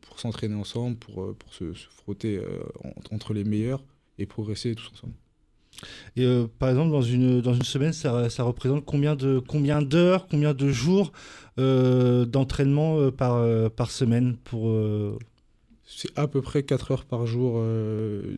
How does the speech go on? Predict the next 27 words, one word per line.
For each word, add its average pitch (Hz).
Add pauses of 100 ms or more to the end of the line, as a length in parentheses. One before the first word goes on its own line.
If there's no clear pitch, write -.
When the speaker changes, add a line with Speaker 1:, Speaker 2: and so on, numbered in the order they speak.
(140)
Speaker 1:
par 113
jour 110
ouvré. 110 (600)
Donc, -
euh, 110 (200)
à 107
peu 117
près, 113
à 110
peu 117
près 123
vingt 117
heures 131
par, 113
par 113
semaine. 135
Après, 123
ça 117
dépend 120
des 120
semaines. 131 (540)
Ça, -
ça -
dépend 104
des 113
semaines. 117
Euh, 104